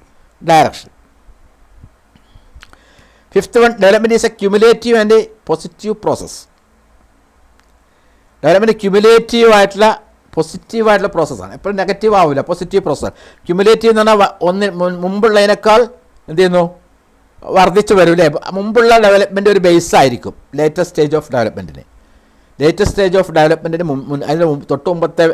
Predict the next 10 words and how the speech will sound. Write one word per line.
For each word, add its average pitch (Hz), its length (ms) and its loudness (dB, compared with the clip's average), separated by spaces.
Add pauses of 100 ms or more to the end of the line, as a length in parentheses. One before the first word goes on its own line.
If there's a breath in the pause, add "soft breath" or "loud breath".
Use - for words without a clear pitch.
(220)
ഡെവലപ്മെന്റ് 139 380 -2
ഒരു 190 80 2
ബേസ് 185 240 2
ആയിരിക്കും. 190 360 0 (800 soft breath)
As 185 60 -4
the 214 120 0
child 208 320 0
develops, 214 360 2 (280)
earlier 208 260 4
development 208 400 0